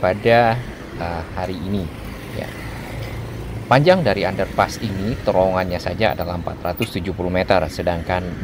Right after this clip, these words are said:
bila digabungkan dengan jalan, ya, itu akan mencapai kurang lebih satu kilo atau lebih tepatnya sembilan ratus tujuh puluhan meter, ya. Nah,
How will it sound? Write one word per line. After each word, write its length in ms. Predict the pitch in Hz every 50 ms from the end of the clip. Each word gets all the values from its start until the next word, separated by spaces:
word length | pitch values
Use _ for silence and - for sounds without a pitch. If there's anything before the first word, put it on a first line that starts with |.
| 90
bila 320 | 101 98 107 113 123 143 139
digabungkan 760 | 123 104 87 92 87 87 87 90 90 90 85 - 90 90 92 90
dengan 360 | 87 85 87 87 85 82 85 - - - 98 92
jalan, 520 | 92 95 92 92 92 92 90 85 90 123 151 - -
ya, 160 | 92 90 107 143 - - - - - - - - - - - - - - - - - -
itu 360 | - 123 - 156 160 165 123
akan 320 | 101 - - 90 87 87
mencapai 680 | 82 78 95 95 90 - 110 107 110 107 107 110 110 107 - -
kurang 280 | - 98 92 92 90 92
lebih 320 | 95 90 92 98 95 92
satu 240 | - - 95 - 95 - -
kilo 360 | 92 90 92 92 101 131 -
atau 640 | - 90 90 - - - - 101 104 113 117 117 110
lebih 200 | 101 95 92 -
tepatnya 320 | - 92 85 92 95 95
sembilan 440 | 92 - 95 90 90 90 87 82 85
ratus 240 | 87 - 92 87 90 -
tujuh 160 | 98 87 - 80 78
puluhan 400 | 85 87 85 82 90 87 85 82
meter, 320 | 82 85 - - 90 82 - - - - - - - - - -
ya. 120 | 87 87 - - - - - - - - - - -
Nah, 160 | - 127 123